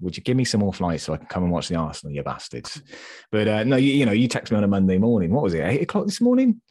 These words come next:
Might have a spare for Brentford. Um, and my plan was initially, if we didn't get to the, the League Cup final, 'cause I was gonna try and get to that,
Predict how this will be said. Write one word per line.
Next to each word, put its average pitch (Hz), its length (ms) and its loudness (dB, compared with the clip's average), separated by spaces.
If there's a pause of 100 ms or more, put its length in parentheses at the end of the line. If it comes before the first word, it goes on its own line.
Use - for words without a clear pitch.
(100)
Might 110 200 2
have 107 160 0
a 104 40 0
spare 101 320 -2
for 101 120 -4
Brentford. 92 520 -2 (720)
Um, 95 800 0 (580)
and 101 80 -2
my 107 100 0
plan 131 360 0
was 113 260 2
initially, 85 840 -2 (360)
if 87 160 -14
we 92 100 -2
didn't 92 280 0
get 87 260 -4
to 92 100 -4
the, 85 280 0
the 85 80 -6
League 85 240 -4
Cup - 320 -10 (160)
final, 87 600 -2 (100)
'cause 80 100 -6
I 78 40 -2
was 82 160 -2
gonna 78 180 -6
try 80 300 -6
and 76 80 -6
get 73 180 -8
to 80 100 -12
that, 76 260 -6